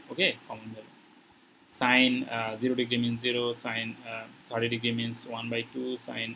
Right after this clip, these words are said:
forty-five means root two by two. You can write root, uh, you can write root two by two or one by root two, both is correct. Sine sixty means root three by two, ninety means one,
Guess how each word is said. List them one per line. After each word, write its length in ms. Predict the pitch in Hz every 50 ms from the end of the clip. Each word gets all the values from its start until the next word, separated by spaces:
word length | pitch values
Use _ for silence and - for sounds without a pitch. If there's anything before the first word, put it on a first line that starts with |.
| - - -
forty-five 400 | - 120 113 120 117 117 117 117
means 360 | 120 117 117 117 113 113 - -
root 140 | - 120 117 - -
two 80 | 123
by 120 | 120 120 117
two. 280 | - 147 160 175 190 - - - - - - - - - -
You 140 | 123 117 113
can 120 | 120 113
write 180 | 117 117 117 117 -
root, 100 | 123 117 - - -
uh, 120 | 135 135
you 140 | 135 127 113
can 140 | 117 120 120
write 220 | 120 117 117 120
root 140 | 123 120 120 -
two 80 | 139
by 140 | 131 135 135
two 240 | 135 - 180 190 175
or 140 | 135 120 117
one 180 | 113 113 113
by 80 | 113 117
root 160 | 113 117 117 -
two, 80 | - 139
both 200 | 123 117 113 117
is 140 | 113 - -
correct. 420 | - 123 135 165 175 - - -
Sine 280 | - - 117 113 113 117
sixty 320 | - - 113 - - 123
means 200 | 120 117 117 - -
root 100 | 120 113 - -
three 100 | - 120
by 120 | 120 120
two, 240 | 117 - 160 185 240 - - - - - - - -
ninety 280 | - 113 113 110 117 117
means 260 | 113 113 117 117 -
one, 280 | 123 131 151 - 202